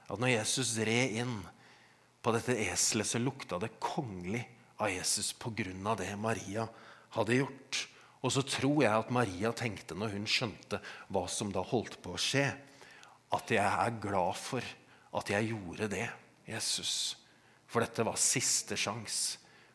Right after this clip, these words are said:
for å vise deg min ære.» Det er en mann som heter Lazarus, som har blitt syk. Han var fra Betania, landsbyen der Maria og hennes søster Martha bodde. Det var Maria,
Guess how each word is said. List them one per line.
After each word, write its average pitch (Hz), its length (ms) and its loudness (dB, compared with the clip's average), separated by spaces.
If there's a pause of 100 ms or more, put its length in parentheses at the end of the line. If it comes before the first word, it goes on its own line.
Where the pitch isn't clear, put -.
for 117 160 4
å 110 80 2
vise 98 400 2
deg 95 300 -2 (380)
min 98 280 -2 (220)
ære.» 98 400 -8 (1120)
Det 101 60 2
er 113 80 4
en 107 80 0
mann 107 260 0
som 120 320 0
heter 107 320 0
Lazarus, 104 640 0
som 104 100 -4
har 101 80 -2
blitt 135 240 -2
syk. - 400 -2 (1500)
Han 120 240 6 (580)
var 113 140 6
fra 147 180 8
Betania, 127 540 4 (500)
landsbyen 143 800 8
der 113 220 10
Maria 110 400 6
og - 20 6
hennes 117 240 2
søster 107 400 2
Martha 98 320 0
bodde. 156 300 4 (840)
Det 131 120 2
var 143 160 10
Maria, 135 220 8